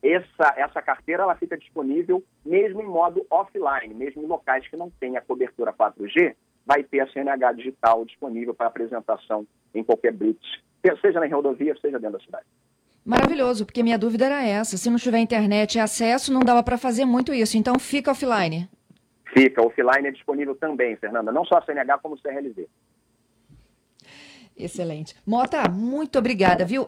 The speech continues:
Speaker 2: Tem pergunta chegando. Terça que vem, a gente volta a conversar ao vivo aqui no Direção Segura.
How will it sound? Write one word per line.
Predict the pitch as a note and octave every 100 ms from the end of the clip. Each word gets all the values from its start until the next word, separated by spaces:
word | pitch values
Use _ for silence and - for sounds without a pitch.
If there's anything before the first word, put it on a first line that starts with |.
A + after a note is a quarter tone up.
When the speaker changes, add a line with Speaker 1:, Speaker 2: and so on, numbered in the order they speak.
| -
Speaker 2:
Tem | - D4+
pergunta | D#4+ C4+ D4+ C#4
chegando. | C#4+ A#3 A3 C4+ C#4+
Terça | C4+ - D4+ D4
que | C#4
vem, | A#3+ G3+ B3 E4+ -
a | G3
gente | G3+ B3
volta | G#3 A3 A#3+ B3+
a |
conversar | B3 A3 G3+ - A3+
ao | F#3
vivo | E3+ G#3 F#3
aqui | F3+ G3+
no | F#3+
Direção | F#3 F#3 F#3+
Segura. | F#3+ G3 D#3+ C#3+ C3+